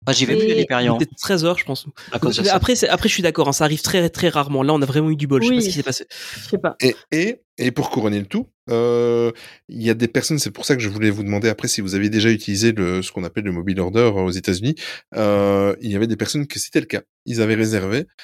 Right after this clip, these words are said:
Speaker 4: et
Speaker 1: Mhm.
Speaker 4: ils ont attendu. Les, les personnes à côté, euh, râlaient, mais, euh, vous imaginez même pas,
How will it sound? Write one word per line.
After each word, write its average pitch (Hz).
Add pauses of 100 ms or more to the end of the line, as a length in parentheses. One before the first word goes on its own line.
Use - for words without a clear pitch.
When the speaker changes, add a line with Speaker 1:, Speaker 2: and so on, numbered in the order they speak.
(280)
Speaker 4:
et 120
Speaker 1:
Mhm. 101
Speaker 4:
ils 110
ont 107
attendu. 113
Les, 98
les 95
personnes 104
à 90
côté, 113
euh, 85
râlaient, 104
mais, 85
euh, 85 (480)
vous 82
imaginez 82
même 98
pas, 131